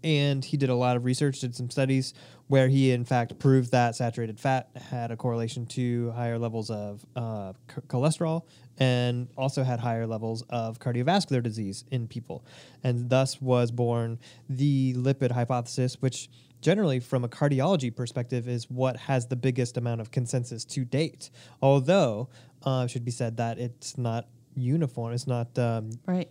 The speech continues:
Speaker 1: unanimous
Speaker 2: There's
Speaker 1: in
Speaker 2: dissenting
Speaker 1: agreement.
Speaker 2: views,
Speaker 1: Yeah.
Speaker 2: right? There are some people, because it is correlative, right? They're not necessarily saying that it's always causative. And so there are some dissenting views around lipid levels and this lipid hypothesis.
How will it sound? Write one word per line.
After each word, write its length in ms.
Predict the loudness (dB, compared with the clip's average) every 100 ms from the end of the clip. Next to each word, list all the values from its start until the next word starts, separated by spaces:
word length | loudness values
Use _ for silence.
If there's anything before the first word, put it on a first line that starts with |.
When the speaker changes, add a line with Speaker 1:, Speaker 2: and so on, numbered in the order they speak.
| -6
Speaker 1:
unanimous 680 | 0 2 4 2 0 -4 -6
Speaker 2:
There's 180 | -2 -2
Speaker 1:
in 60 | 2
Speaker 2:
dissenting 460 | 0 4 6 8
Speaker 1:
agreement. 320 | 8 8 8 6
Speaker 2:
views, 160 | 4
Speaker 1:
Yeah. 60 | 4
Speaker 2:
right? 300 | 4 4 2
There 80 | 0
are 20 |
some 160 | 2 2
people, 200 | 2 2
because 280 | 4 4 4
it 80 |
is 340 | 6 4 4 -4 _
correlative, 760 | -2 2 2 2 0 -2 -6 -16 _ -2
right? 240 | 0 0
They're 100 | 0
not 240 | 2 0 -4 -4
necessarily 540 | -4 -2 -2 0 0
saying 260 | 0 -2 -2
that 100 | -2
it's 140 | -6
always 180 | -6 -6
causative. 500 | 0 2 2 0 0
And 120 | 0
so 260 | 0 0 0 -6 -20 -20 -2
there 140 | 2
are 200 | 6 6
some 240 | 4 2 2
dissenting 560 | 0 0 0 2 2 2
views 360 | 0 -2 -4 -6
around 440 | -4 -2 -2 -4 -8 -10
lipid 360 | -6 -2 -2 -4 -8 -20 -20 _
levels 540 | 2 4 6 4 2 0
and 420 | -2 0 0 -2 -4
this 240 | -6 -6 -4
lipid 260 | -6 -4
hypothesis. 760 | -8 -6 -8 -10 -16 -16 -18